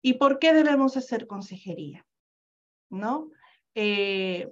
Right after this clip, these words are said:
¿por qué? Debemos hacer consejería, ¿por qué? Porque existen muchas probabilidades de que se puedan producir cambios, ¿no? Los cuales deben ser sostenidos en el tiempo,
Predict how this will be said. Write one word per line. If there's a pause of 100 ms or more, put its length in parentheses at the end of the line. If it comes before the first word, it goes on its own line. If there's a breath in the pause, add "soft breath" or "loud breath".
¿por
qué?
Debemos
hacer
consejería,
¿por
qué?
Porque
existen
muchas
probabilidades
de
que
se
puedan
producir
cambios,
¿no?
Los
cuales
deben
ser
sostenidos
en
el
tiempo,